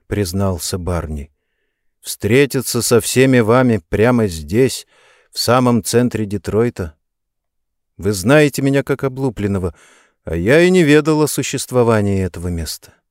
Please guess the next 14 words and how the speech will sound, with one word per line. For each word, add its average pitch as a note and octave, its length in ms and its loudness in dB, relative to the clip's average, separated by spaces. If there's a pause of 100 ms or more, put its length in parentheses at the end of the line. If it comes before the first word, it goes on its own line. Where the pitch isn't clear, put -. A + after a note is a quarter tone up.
(1120)
«Мы G#2+ 400 -2
себя D#3+ 420 4
не E3+ 120 2
афишируем», — B2+ 960 0
сказал G2 500 -4
брат F2+ 280 -4
Лука. E2 440 -8 (600)
«Необходимо B2 720 2
особое B2+ 480 4
стечение B2 640 2
личных A#2+ 540 -2
и A#2 100 0
исторических A#2 880 -2
обстоятельств, B2+ 960 2